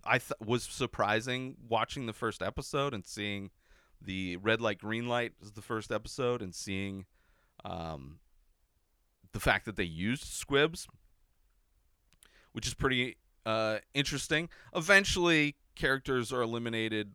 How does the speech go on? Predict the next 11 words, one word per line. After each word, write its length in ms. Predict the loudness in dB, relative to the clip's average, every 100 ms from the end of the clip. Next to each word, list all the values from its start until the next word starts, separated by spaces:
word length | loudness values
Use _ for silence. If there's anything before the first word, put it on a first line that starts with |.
| -6
without 480 | -4 0 2 0 -4 _ -10
the 100 | -10
squibs 400 | -8 -2 -2 -2
going 320 | -4 -2 -2
off, 240 | -2 -2 -2
but 120 | -6
it's, 260 | -4 -6 -6
it's 240 | -6 -4 -4
an 80 |
aspect 560 | 2 0 0 0 -2 -2
that, 180 | -4